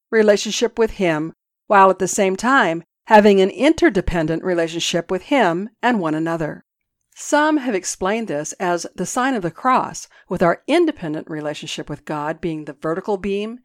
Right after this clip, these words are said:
and our interdependent relationship with one another being the horizontal beam, clearly intersecting with God in the middle.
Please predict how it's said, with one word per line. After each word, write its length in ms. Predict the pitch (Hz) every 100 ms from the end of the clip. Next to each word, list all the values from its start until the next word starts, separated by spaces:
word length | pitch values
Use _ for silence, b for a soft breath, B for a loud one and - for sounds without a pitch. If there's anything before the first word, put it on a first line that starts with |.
| b b
and 160 | - 175
our 180 | 170 -
interdependent 960 | 226 294 277 202 151 165 - 175 160 165
relationship 560 | 165 160 - 170 170 165
with 120 | 156
one 160 | 160
another 400 | 156 175 220 160 165 _ _
being 300 | 190 190 190
the 100 | 202
horizontal 640 | 196 202 202 208 226 262 185
beam, 380 | 165 147 156 160 _ _
clearly 460 | - 240 214 175 185
intersecting 640 | 247 233 - - - 190
with 160 | 156 156
God 380 | 156 147 147 156
in 140 | 196 160
the 60 |
middle. 320 | 170 170 151